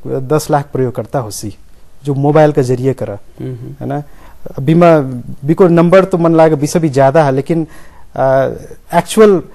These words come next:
Speaker 1: प्रयोग करने वाला लोग कम हुआ, क्योंकि बहुत लोग activate कर लेवा, बीको बाद भूल जावा,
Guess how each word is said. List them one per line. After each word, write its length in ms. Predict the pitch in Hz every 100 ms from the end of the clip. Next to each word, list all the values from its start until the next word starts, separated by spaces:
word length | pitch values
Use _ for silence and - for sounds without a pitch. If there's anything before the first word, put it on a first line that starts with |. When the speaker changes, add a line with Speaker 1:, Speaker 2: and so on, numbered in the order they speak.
| - - - _ -
Speaker 1:
प्रयोग 380 | 175 202 202
करने 220 | 185 175 170
वाला 240 | 156 160
लोग 240 | 156 175
कम 140 | - 143
हुआ, 240 | 110 110
क्योंकि 300 | - 147 143
बहुत 260 | 131 151 170
लोग 120 | 160
activate 400 | 151 - 165 156
कर 180 | 160 143
लेवा, 240 | 156 202
बीको 440 | 170 - - 143 156
बाद 120 | 123
भूल 140 | 127
जावा, 300 | 117 113 98